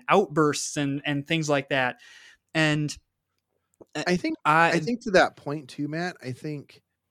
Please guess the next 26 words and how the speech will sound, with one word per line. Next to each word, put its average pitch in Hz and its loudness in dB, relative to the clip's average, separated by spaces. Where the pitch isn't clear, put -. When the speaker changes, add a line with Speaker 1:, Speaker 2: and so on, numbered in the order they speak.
Speaker 2:
I 151 4
think 190 4
what 170 8
I 143 8
like 131 4
how 131 0
this 127 -2
resolves 120 2
is 120 -6
very 123 0
similar 123 -4
to 113 -4
the 110 -4
way 110 0
that 101 0
Finding 113 -6
Dory 113 -4
resolved. 101 -10
And 104 -16
we 101 -14
had 101 -12
that 95 -12
conversation 101 -12
about, 98 -10
you 104 -14
know, 98 -14